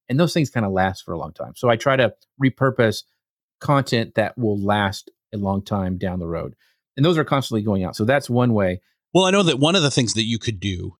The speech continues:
Speaker 2: is, again, thinking of your customer in, in the, the end user, the person that's
Speaker 1: Mm-hmm.
Speaker 2: receiving what you're making, thinking of them in mind.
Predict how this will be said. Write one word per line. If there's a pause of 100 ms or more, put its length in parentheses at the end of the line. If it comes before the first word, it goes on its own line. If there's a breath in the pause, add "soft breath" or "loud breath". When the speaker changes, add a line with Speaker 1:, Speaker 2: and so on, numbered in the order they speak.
Speaker 2:
is,
again,
thinking
of (100)
your
customer (140)
in,
in
the,
the
end
user,
the
person
that's
Speaker 1:
Mm-hmm.
Speaker 2:
receiving
what
you're
making, (160)
thinking
of
them
in
mind.